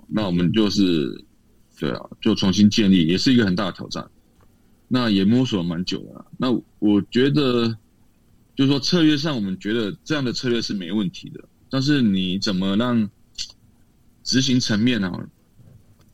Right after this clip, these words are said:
呃，团队可以，你可以拉好你的团队啊，然后让他们可以照着这样的路径，然后大家去协作，把事情做好。嗯，因为很多人，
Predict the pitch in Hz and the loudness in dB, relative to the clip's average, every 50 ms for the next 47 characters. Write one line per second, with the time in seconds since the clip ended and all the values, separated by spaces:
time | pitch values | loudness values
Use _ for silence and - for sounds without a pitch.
0 | - - - 50 - - - - - 110 104 101 110 123 127 107 95 - 110 110 | -20 -18 -18 -18 -18 -20 -20 -14 -8 -4 0 2 2 2 2 0 0 0 0 2
1 | 110 101 92 85 78 65 - - _ - - 95 - - _ - - 92 92 90 | 4 4 4 2 0 -2 -4 -10 _ -6 -4 -4 -4 -6 _ -6 -4 -4 -2 0
2 | 120 117 104 101 107 110 113 98 82 78 80 78 - - 80 80 80 - 92 82 | 0 0 0 2 0 0 -2 -2 -2 -4 -6 -6 -8 -8 -10 -8 -4 -4 -4 -4
3 | 64 - - - 69 - - - 92 95 104 107 110 107 110 110 107 98 87 - | -4 -8 -14 -16 -18 -14 -10 -8 -4 -2 0 0 0 0 0 2 0 0 0 -2
4 | - 98 98 87 78 - _ _ _ _ _ _ - 123 107 95 98 92 - 110 | 0 0 0 0 0 -2 _ _ _ _ _ _ -4 -4 -2 -2 -2 -2 -2 -2
5 | 104 101 95 90 95 101 95 90 - - 98 90 85 85 87 87 87 85 - 101 | -2 -2 0 0 2 2 0 0 -2 -2 -4 -2 -4 -4 -4 -6 -6 -4 -4 -4
6 | 95 98 95 - - 101 92 82 - - 85 80 80 - - 101 90 - - _ | -2 -2 -4 -4 -4 -4 -4 -4 -4 -4 -6 -6 -4 -2 -2 -2 -2 -2 -6 _
7 | _ _ _ - 85 90 - 101 92 92 87 - 107 85 - - - - _ _ | _ _ _ -10 -6 -4 -2 -2 0 -2 -2 -2 -4 -6 -6 -8 -14 -20 _ _
8 | _ _ _ _ _ _ _ _ _ _ _ - - - - - - - - - | _ _ _ _ _ _ _ _ _ _ _ -18 -16 -14 -14 -12 -12 -10 -10 -10
9 | - - - - _ _ _ - - 147 156 160 143 113 101 104 135 127 110 104 | -12 -14 -16 -18 _ _ _ -2 2 2 4 4 6 6 6 4 4 4 4 4
10 | 104 | 4